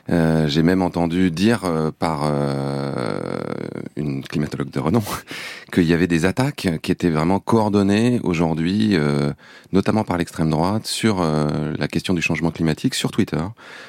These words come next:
pour essayer de semer le doute. Et je me dis, mais à quoi,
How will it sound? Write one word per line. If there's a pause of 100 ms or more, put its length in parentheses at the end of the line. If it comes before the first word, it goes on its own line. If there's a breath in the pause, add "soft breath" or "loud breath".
(100)
pour
essayer
de
semer
le
doute. (1080 loud breath)
Et
je
me
dis,
mais (1600)
à
quoi,